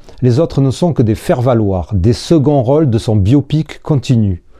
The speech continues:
La psychanalyse de Raymond Dazan, euh, ce n'est pas du Freud ou du Lacan, c'est du Donald Trump.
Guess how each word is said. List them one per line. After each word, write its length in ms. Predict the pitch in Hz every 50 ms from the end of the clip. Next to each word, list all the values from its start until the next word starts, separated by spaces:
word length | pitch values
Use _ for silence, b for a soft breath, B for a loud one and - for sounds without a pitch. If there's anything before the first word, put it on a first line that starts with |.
| - -
La 120 | 113 113 110
psychanalyse 760 | - - - 190 - - 202 190 190 185 202 226 226 202 123
de 160 | 107 135 135
Raymond 340 | 127 107 139 143 135 131 127
Dazan, 480 | 110 123 120 107 135 175 202 220 160 139
euh, 120 | 135 127
ce 160 | - - 139
n'est 120 | 123 123 120
pas 160 | - 190 185
du 160 | 135 131 127
Freud 420 | - - - - 180 175 147 110
ou 120 | 117 123 117
du 180 | 104 107 110
Lacan, 500 | 110 117 123 131 127 - 165 147 123 101 - _ -
c'est 280 | - - - 156 143
du 200 | 117 107 113 123
Donald 420 | 110 92 139 147 131 120 110 87 -
Trump. 300 | - - - 101 90